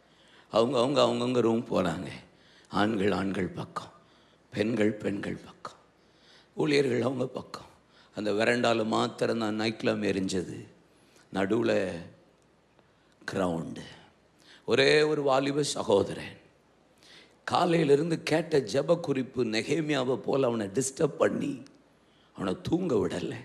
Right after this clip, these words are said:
சாப்பிட பிடிக்கல, அழுதுகிட்டே இருக்கிறார். கிரவுண்ட்ல சுத்தி, சுத்தி, சுத்தி, சுத்தி அழுகிறார், சுத்தி, சுத்தி அழுகிறார். இவ்வளோ பெரிய தேசம், இவ்வளோ ஜெப குறிப்பு, இவ்வளோ நடக்கு,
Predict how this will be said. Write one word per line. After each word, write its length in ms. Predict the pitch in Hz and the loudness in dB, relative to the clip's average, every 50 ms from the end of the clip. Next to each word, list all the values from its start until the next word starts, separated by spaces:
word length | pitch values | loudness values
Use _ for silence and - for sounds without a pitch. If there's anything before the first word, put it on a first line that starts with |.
| - - _ _ _ _ _ _ _ _ _ _ _ _ _ | -18 -20 _ _ _ _ _ _ _ _ _ _ _ _ _
சாப்பிட 460 | - - - 95 - 127 - - - | -12 -6 -2 -2 -2 0 0 0 0
பிடிக்கல, 760 | 117 - - - 92 120 113 - - - 104 - 147 147 151 - - _ _ _ _ _ _ _ _ _ _ _ _ _ _ _ _ _ - - | 0 0 0 -2 -4 -4 -4 -4 -6 -8 -8 -8 -10 -12 -14 -16 -20 _ _ _ _ _ _ _ _ _ _ _ _ _ _ _ _ _ -8 -4
அழுதுகிட்டே 640 | - 104 110 117 - - - - 135 139 143 151 156 | -2 -2 -2 -2 -4 -6 0 2 4 4 6 6 6
இருக்கிறார். 560 | 160 - - - - 135 127 - - - - _ _ _ _ _ _ _ _ _ - - _ _ - | 4 2 0 -4 -6 -6 -6 -10 -12 -16 -20 _ _ _ _ _ _ _ _ _ -20 -20 _ _ -4
கிரவுண்ட்ல 380 | - 101 101 110 123 113 104 98 | 0 2 2 2 2 0 -2 -2
சுத்தி, 420 | 90 - - 151 - - 135 113 | -2 -2 -4 -6 -4 -2 -2 -2
சுத்தி, 400 | 104 - - - 113 - - 127 | 0 -2 -2 -4 -6 -6 -6 -4
சுத்தி, 400 | 110 - - 139 123 - - 135 | -4 -2 -4 -4 -6 -4 -4 -2
சுத்தி 380 | 110 - - 294 - - - - | -2 -2 -2 -4 -6 -6 -2 -2
அழுகிறார், 640 | - 92 98 110 98 - - - 110 - - - - - _ _ _ _ _ _ _ _ _ _ _ | 0 0 0 0 -2 -2 -4 -6 -8 -10 -12 -14 -18 -20 _ _ _ _ _ _ _ _ _ _ _
சுத்தி, 420 | - - - 147 - - 110 - | -6 -4 -4 -4 -4 -4 -2 -2
சுத்தி 360 | 120 - - 147 - - - | 0 -2 -2 -4 -6 -4 -2
அழுகிறார். 540 | 156 131 110 135 175 175 170 165 160 151 - - - - _ _ _ _ _ _ _ _ - - - _ - - | -2 0 0 -2 -4 -4 -4 -6 -8 -8 -12 -14 -20 -20 _ _ _ _ _ _ _ _ -20 -20 -20 _ -8 -4
இவ்வளோ 540 | 107 110 127 156 175 196 208 214 214 220 | 0 2 2 4 4 4 4 6 6 6
பெரிய 300 | 214 214 - 175 147 143 | 4 4 2 0 0 0
தேசம், 380 | - - 165 185 175 - - - | 0 0 0 0 -2 -2 -2 -2
இவ்வளோ 400 | 160 135 151 185 185 185 214 190 | -2 -2 0 0 0 2 0 0
ஜெப 300 | - - 110 - - 190 | -2 -4 -4 -2 -4 -4
குறிப்பு, 440 | - - - - 175 165 175 - 156 | -4 -6 -6 -6 -6 -8 -8 -8 -6
இவ்வளோ 360 | 143 147 170 196 214 208 214 | -2 0 2 2 2 0 -2
நடக்கு, 600 | 214 160 156 165 - - - - - - - | -2 -4 -4 -4 -4 -6 -8 -10 -12 -12 -12